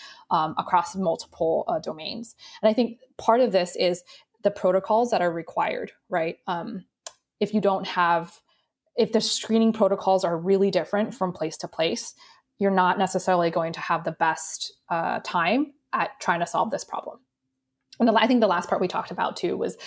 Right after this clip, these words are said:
explainability is, okay, let, ne-, assuming that we can, you know, solve this problem, let's actually also make sure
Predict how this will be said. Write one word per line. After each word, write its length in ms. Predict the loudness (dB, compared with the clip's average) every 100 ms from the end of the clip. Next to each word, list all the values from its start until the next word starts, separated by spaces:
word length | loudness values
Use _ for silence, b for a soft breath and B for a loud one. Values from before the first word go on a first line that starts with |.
| B -2
explainability 880 | 0 0 2 2 2 2 2 0 B B B
is, 380 | 2 2 0 -10 b -4
okay, 260 | 0 0 2
let, 240 | 2 2
ne-, 180 | 0 -2 _ -6
assuming 560 | -4 2 4 6 4 4
that 220 | 4 4
we 100 | 0
can, 380 | 0 -2 -2 -4
you 100 | -4
know, 80 | -4
solve 240 | 0 0 0
this 140 | -4
problem, 560 | -2 -2 0 -4 -8 -12
let's 320 | -2 0 0
actually 440 | 0 -2 0 0 2
also 400 | 0 0 -2 -2
make 180 | -4 -2
sure 340 | 0 0